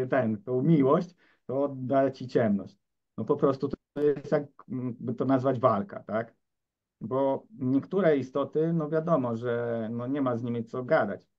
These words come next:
zwłaszcza, hmm, gdy po prostu kłamią. Na tym najlepiej, właśnie w ten sposób najlepiej rozpoznać.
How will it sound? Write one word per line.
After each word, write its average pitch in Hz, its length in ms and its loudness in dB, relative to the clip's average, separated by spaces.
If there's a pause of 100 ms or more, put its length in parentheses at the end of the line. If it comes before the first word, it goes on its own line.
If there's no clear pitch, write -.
(140)
zwłaszcza, 117 840 -6 (240)
hmm, 123 340 0 (880)
gdy 127 580 4
po 151 80 2
prostu 120 280 -4
kłamią. 113 380 2 (880)
Na 139 220 2
tym 131 440 -4 (160)
najlepiej, 117 720 0 (800)
właśnie 123 400 0
w - 60 -16
ten 254 160 4
sposób - 380 -2
najlepiej 165 480 0
rozpoznać. 165 600 0